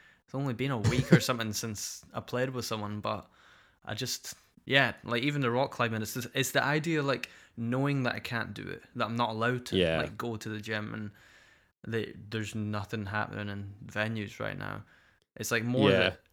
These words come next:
Speaker 1: it's not even that it's happening right now, 'cause I could deal with that. That's fine. It's knowing that it might not be happening. It's scary.
Speaker 2: <laughs> Well, uh, yeah, like, we're having to self, self-isolate here for, um, like, another ten days, 'cause,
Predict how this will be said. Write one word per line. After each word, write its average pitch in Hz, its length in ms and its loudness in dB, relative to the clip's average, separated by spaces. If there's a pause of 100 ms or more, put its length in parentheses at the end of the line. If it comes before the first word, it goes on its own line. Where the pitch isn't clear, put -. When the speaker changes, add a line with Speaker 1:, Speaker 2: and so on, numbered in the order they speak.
(280)
Speaker 1:
it's 123 140 2
not 175 160 8
even 190 180 4
that 180 80 6
it's 131 80 2
happening 156 340 2
right 139 160 2
now, 131 180 2
'cause 107 160 -6
I 104 40 -4
could 110 240 -8
deal 131 200 2
with 107 160 -6
that. 98 140 -6
That's 120 200 -2
fine. 113 400 -4
It's - 240 -4 (140)
knowing 123 460 2
that 107 220 -2
it 110 140 -4
might 113 260 -2
not 117 200 -4
be 120 80 -6
happening. 107 480 -8 (560)
It's - 160 -6
scary. 139 520 12
Speaker 2:
<laughs> - 40 -4 (1000)
Well, 165 140 12
uh, 160 200 8
yeah, 156 280 12
like, 127 260 6 (120)
we're 139 100 8
having 135 160 6
to 117 60 -6
self, 117 200 2 (100)
self-isolate 110 580 4
here 113 260 8
for, 101 500 4 (100)
um, 98 460 2 (160)
like, 107 140 0
another 104 380 6 (120)
ten 110 200 4
days, 107 280 6
'cause, 98 340 0